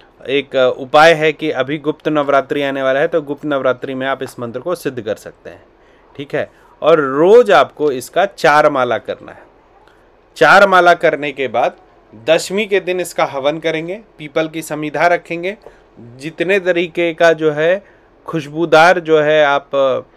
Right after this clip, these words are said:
हवन सामग्री प्रयोग कर सकते हैं, जो पंचमेवा है वो प्रयोग कर सकते हैं। ये सबको मिला करके हवन सामग्री बनाएंगे, बहुत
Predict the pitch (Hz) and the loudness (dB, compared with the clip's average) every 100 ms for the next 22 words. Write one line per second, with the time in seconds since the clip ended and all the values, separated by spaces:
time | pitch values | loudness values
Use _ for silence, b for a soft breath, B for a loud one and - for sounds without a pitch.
0 | b b _ 139 160 160 151 151 147 147 | b b _ -2 -2 0 0 0 -2 -6
1 | 165 151 156 143 147 - 143 - 143 143 | -2 2 2 2 -4 -4 -4 -4 -4 -4
2 | 143 135 139 147 131 135 139 139 139 139 | -6 -4 -2 -4 -6 -8 -6 -2 0 -2
3 | 131 143 135 135 127 127 123 123 139 139 | -4 -6 -6 -6 -4 -6 -6 -8 -8 -8
4 | 135 139 143 - 147 143 135 127 135 143 | -8 -6 -6 -4 -6 -2 -2 -2 -8 -8
5 | 131 131 131 123 127 120 127 117 123 143 | -8 -8 -8 -8 -8 -10 -10 -8 -8 -8
6 | 135 127 131 117 | -8 -8 -10 -16